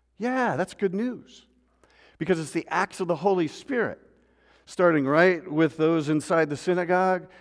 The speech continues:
and then across the street, across the border, across the borders, all the way around the world and in the back door again.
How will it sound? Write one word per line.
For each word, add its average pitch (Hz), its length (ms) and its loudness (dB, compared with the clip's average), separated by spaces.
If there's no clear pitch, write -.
and 147 100 0
then 147 100 2
across 139 360 -4
the 120 80 -16
street, 185 480 -2
across 165 300 0
the 139 80 -6
border, 185 640 2
across 160 320 2
the 156 100 0
borders, 156 560 4
all 156 140 -4
the 156 60 -4
way 156 100 0
around 151 240 0
the 151 60 -2
world 160 200 0
and 160 80 -2
in 160 60 -4
the 165 60 -4
back 180 220 4
door 226 180 0
again. 113 260 -6